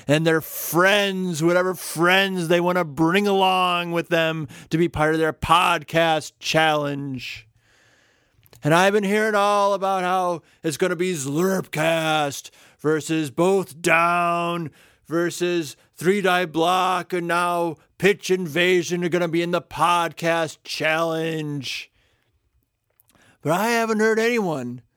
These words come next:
talking about another podcast that's gonna be at the Chaos Cup who's gonna be up for any challenge that comes his way,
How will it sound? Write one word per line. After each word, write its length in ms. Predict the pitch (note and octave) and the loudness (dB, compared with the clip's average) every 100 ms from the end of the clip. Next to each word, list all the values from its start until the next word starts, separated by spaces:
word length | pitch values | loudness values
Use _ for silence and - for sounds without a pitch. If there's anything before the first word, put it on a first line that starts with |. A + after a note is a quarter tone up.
| _ _ _ - | _ _ _ 0
talking 320 | F#3 E3+ E3 | 0 2 0
about 220 | D#3 E3 | 0 0
another 420 | F3 F#3 B3 C4 | 2 2 4 4
podcast 880 | G#3+ D3+ D3+ C3 C#3 B2 A#2+ - - _ _ _ _ _ _ _ | 0 -4 -6 -4 -2 -2 -2 -8 -14 _ _ _ _ _ _ _
that's 180 | - F3 | -2 0
gonna 220 | G#3+ G3 | 2 0
be 220 | E3 G3 G3+ | 0 2 4
at 320 | A3 G3+ - _ - | 2 0 -4 _ -6
the 100 | E3+ | 0
Chaos 460 | G#3+ G#3 F#3+ E3 | 2 2 0 -2
Cup 380 | - A3+ F3 - _ _ _ _ _ _ _ _ _ _ _ | 0 0 0 -6 _ _ _ _ _ _ _ _ _ _ _
who's 200 | A3 G#3+ | 0 2
gonna 240 | A#3+ A#3+ A3 | 4 2 2
be 160 | A#3+ | 0
up 240 | - C4+ - | 2 2 0
for 200 | - A3+ A#3+ | 0 2 2
any 280 | A#3+ A#3 | 2 0
challenge 680 | G#3 - A#3 B3+ A#3 G3+ E3 | -2 2 4 4 0 -2 0
that 180 | G3 F#3 | 0 2
comes 360 | - A3 G3 | 2 2 2
his 200 | G3+ F#3+ | 0 0
way, 640 | E3+ G#3+ A3 F#3 C#3+ B2 | 2 2 2 0 -6 -8